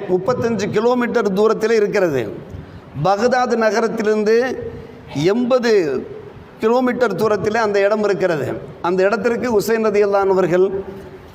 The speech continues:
எழுபத்திரெண்டு பேரோடு வருகை தருகிறார்கள். ஆனால் யசீதினுடைய படை கிட்டத்தட்ட நாலாயிரம் பேர். அந்த எழுபத்திரெண்டு பேரோடு, அருமை சகோதரர்களே, பெரியோர்களே, பெருமானார் ரசூலே கரீம்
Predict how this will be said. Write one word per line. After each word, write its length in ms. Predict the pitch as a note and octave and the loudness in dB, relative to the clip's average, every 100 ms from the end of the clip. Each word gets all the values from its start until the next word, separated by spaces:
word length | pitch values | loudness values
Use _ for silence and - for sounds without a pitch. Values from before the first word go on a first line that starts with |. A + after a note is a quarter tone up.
| - - - - - | -20 -20 -18 -20 -8
எழுபத்திரெண்டு 680 | - G3+ B3+ C4+ B3 A#3 A3 G3+ | -2 0 0 0 0 0 2 2
பேரோடு 760 | A#3 B3+ B3 B3 A3+ D#3+ C3+ - - | 4 4 4 4 4 2 -2 -8 -2
வருகை 340 | F#3 A3 A#3 | 2 2 2
தருகிறார்கள். 600 | G#3 G3+ F#3 E3 D3 A#2 - - - - - - - - - - - - - | 2 2 2 2 0 -4 -8 -12 -16 -18 -20 -20 -20 -20 -20 -20 -20 -18 -4
ஆனால் 640 | E3 G3 A3 B3+ G4 - - - - - - - | -2 2 2 2 -2 -6 -10 -14 -18 -20 -20 -6
யசீதினுடைய 720 | D3+ G3 G3+ C4+ C4 B3+ A#3 G#3+ | 0 2 2 0 0 0 2 2
படை 280 | G3+ F#3+ A#3+ | 2 2 0
கிட்டத்தட்ட 480 | A3+ G3+ G3 G#3 A3 | 0 -2 0 0 2
நாலாயிரம் 580 | G3+ G3 G#3 G#3 G3 F3+ | 2 4 4 2 2 0
பேர். 300 | E3+ C3 C3+ | 0 -2 -4
அந்த 180 | F3 F3+ | 0 2
எழுபத்திரெண்டு 720 | G3 C4 C#4+ G#3 B3+ B3 A#3 | 4 2 -2 0 0 0 2
பேரோடு, 400 | G#3+ A#3+ B3 B3+ | 4 4 4 4
அருமை 340 | G#3+ G#3+ A#3 | 2 0 -2
சகோதரர்களே, 640 | G#3+ G#3 G#3 A#3+ A#3 A3 G#3+ | 0 0 2 2 2 0 0
பெரியோர்களே, 600 | G3 F#3 F3+ E3 E3 G3 B3 - - - - - - - - - - - | 2 4 4 2 2 2 0 -8 -16 -18 -20 -20 -20 -20 -20 -20 -20 -8
பெருமானார் 500 | G3 A3+ C4 C4 A#3+ | -2 0 0 2 2
ரசூலே 340 | G#3+ - C4+ C#4 | 2 0 2 2
கரீம் 300 | - B3 | 2 -2